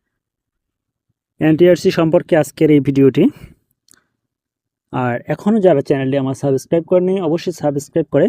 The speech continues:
সাথে থাকবেন। আঠারোতম নিবন্ধন ভাইবা যারা দিচ্ছেন বা দিয়েছেন already বা দিবেন, তারা কিন্তু সত্যি ভাগ্যবান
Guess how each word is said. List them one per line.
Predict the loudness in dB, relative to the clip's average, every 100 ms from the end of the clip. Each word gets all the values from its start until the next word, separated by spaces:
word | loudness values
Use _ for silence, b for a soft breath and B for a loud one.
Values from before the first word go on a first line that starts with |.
| -2 -14
সাথে | -10 -4 -4
থাকবেন। | -4 -6 -6 -6 -12 _ _ _ _ -10
আঠারোতম | -8 -4 -2 0
নিবন্ধন | 2 0 2 2 0
ভাইবা | 2 4 4
যারা | 4 4
দিচ্ছেন | 4 2 0 0 0 0
বা | -2 -2 -2 -8 _ _ _ _ 0
দিয়েছেন | 4 4 4 2
already | 2 0 -2 -4 -2
বা | -2
দিবেন, | -2 -6 -6 -10 -14 _ _ _ _ _ -2
তারা | 2 2
কিন্তু | 2 2
সত্যি | 0 2 0 _ _ 0 2
ভাগ্যবান | 2 0 2 2 2